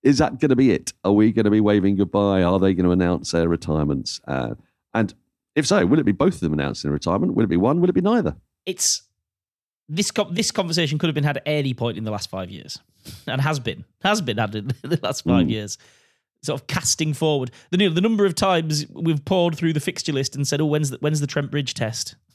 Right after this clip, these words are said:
Speaker 2: <laughs> Because surely Broady will go. Or, or like, "Oh, Old Trafford, oh, yeah, James Anderson end," you know.
Speaker 1: Well, there was talk of him going last year, wasn't there? There was, there was talk of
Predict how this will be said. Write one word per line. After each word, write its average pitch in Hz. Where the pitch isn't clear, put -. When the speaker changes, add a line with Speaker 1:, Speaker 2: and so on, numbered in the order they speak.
Speaker 2:
<laughs> 190
Because 156
surely 156
Broady 139
will 131
go. 131
Or, 117
or -
like, 143
"Oh, 170
Old 160
Trafford, 147
oh, 156
yeah, 143
James 156
Anderson 151
end," 139
you 139
know. 135
Speaker 1:
Well, 220
there 302
was 240
talk 311
of 254
him 202
going 170
last 131
year, 196
wasn't 214
there? -
There 107
was, 120
there 143
was 131
talk 196
of 151